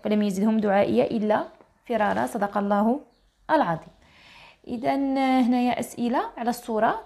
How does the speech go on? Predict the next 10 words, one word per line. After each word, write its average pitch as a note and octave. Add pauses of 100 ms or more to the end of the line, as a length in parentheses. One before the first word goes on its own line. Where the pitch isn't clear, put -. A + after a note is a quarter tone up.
تعريف C4+
بسورة A#3+ (680)
نوح. F#3+ (280)
إذن A#3+
سورة A#3
نوح E4
هي A#3+
سورة A#3 (140)
مكية، C4 (3000)
سورة G3